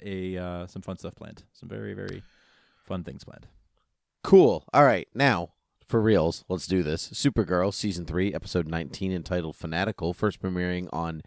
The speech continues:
Speaker 2: May the twenty-first of twenty eighteen. Directed by Mersey Almus, written by Paula Yu and, and Eric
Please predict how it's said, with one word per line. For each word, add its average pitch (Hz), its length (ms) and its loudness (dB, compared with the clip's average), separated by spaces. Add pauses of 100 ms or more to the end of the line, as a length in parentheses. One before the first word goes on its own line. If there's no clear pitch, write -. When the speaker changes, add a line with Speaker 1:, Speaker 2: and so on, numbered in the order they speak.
(340)
Speaker 2:
May 113 640 0
the 92 300 0 (240)
twenty-first - 1600 -6
of - 120 -6
twenty 87 280 -6
eighteen. 98 460 -6 (400)
Directed 139 360 2
by 123 440 4
Mersey 139 460 0
Almus, 92 540 -2
written 95 220 -2
by 85 160 -2
Paula 80 380 -2
Yu 107 400 0 (120)
and, 80 380 -4 (560)
and 80 240 -6 (100)
Eric 107 420 2